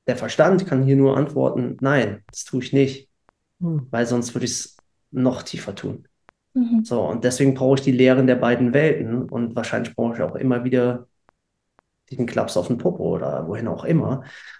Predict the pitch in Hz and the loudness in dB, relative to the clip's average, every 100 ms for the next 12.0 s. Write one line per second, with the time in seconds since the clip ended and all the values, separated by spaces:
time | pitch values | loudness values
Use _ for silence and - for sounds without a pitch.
0 | _ - 127 127 147 147 139 - 143 135 | _ -2 0 2 0 2 2 4 4 4
1 | 127 - 127 135 135 131 120 - 220 214 | 4 -2 2 4 6 4 2 0 0 2
2 | 123 - 127 117 131 131 135 127 - 127 | 0 -2 -2 0 0 2 2 0 -4 -6
3 | 120 117 123 123 - 147 - - - - | -2 0 -2 -2 0 2 2 -4 -4 -2
4 | 90 - 160 131 - 104 196 196 - - | -2 2 2 2 2 0 2 0 -2 -8
5 | _ _ _ _ _ _ _ _ _ _ | _ _ _ _ _ _ _ _ _ _
6 | _ 123 127 127 127 127 131 131 123 117 | _ -8 -4 -4 0 0 2 2 2 0
7 | 135 127 120 117 - - 131 131 117 113 | -2 0 0 0 -2 -2 0 0 -2 -6
8 | 104 - - - - 85 - 92 95 - | -4 -2 -2 -4 -8 -8 -8 -8 -8 -6
9 | - - 101 104 - 117 120 110 107 120 | -8 -4 -6 -4 -4 -4 -4 -6 -4 2
10 | 190 175 - - - 53 - - _ _ | 6 4 2 -6 -8 -6 -8 -12 _ _
11 | _ _ _ _ _ _ - 120 113 113 | _ _ _ _ _ _ -10 -8 -6 -8